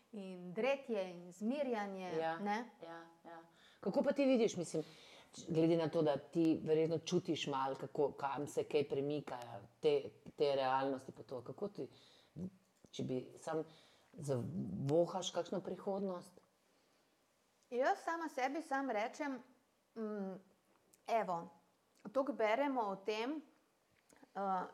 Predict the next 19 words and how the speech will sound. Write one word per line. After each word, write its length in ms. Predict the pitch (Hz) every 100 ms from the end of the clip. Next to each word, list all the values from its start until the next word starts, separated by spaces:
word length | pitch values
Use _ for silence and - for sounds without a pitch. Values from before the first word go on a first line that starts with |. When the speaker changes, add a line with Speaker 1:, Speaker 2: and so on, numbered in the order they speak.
| - - -
Speaker 1:
koliko, 420 | - 220 226 233
ne 120 | 226
vem, 360 | 208 226 196 190
naš 280 | 190 196 190 -
um 280 | - 233 226
je 120 | 196 180
sposoben, 680 | - 185 - 202 196 185 175
um, 580 | 190 175 175 170 175 - - - - - - - _ - -
kreirati 840 | 254 226 226 247 269 226 180 -
realnost, 580 | 196 180 185 262 302 302
sem 160 | - 233
rekla, 280 | 233 233 202
zdaj 540 | 185 180 180 262 277
imamo 320 | 294 247 226
najboljšo 680 | 202 220 226 196 202 190 190
možno 520 | 185 175 175 175 170 170 170 -
priložnost. 680 | - 196 190 175 175 165 170 - - - - _ -
Toliko 340 | 277 349 370 -
je 280 | 240 185